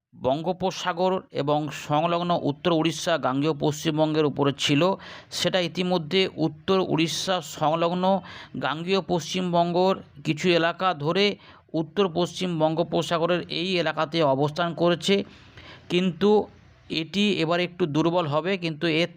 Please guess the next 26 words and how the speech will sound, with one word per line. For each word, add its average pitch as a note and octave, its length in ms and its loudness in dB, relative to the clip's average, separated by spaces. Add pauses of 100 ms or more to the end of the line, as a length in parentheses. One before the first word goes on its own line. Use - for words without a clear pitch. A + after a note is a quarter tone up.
থেকে G3+ 460 -2
বৃষ্টিপাতের F3 680 -2
সম্ভাবনা D#3 520 0
এখনও D#3 200 2
রয়েছে। F3 460 2 (460)
তাই D3 220 -2
গাঙ্গেয় D#3+ 440 0
পশ্চিমবঙ্গে, F#3 840 -2 (420)
আহ, C3 140 0
দিনের E3 320 2
বেলাতে F#3 420 0
রোদ D#3+ 260 2
ঝলমলে F3+ 380 0
আকাশ E3 320 0
পরিবেশ E3 420 0
দেখা C#3+ 300 0
গেলেও D3+ 340 2
সেখানে D3+ 400 0
মেঘলা D3 340 2
আকাশ D#3 400 -2
আবারও D3 380 0
আসবে D3+ 340 0
এবং F3+ 280 0
বৃষ্টিপাত D3 600 -2
হতে C3+ 240 -4
চলেছে। E3 420 0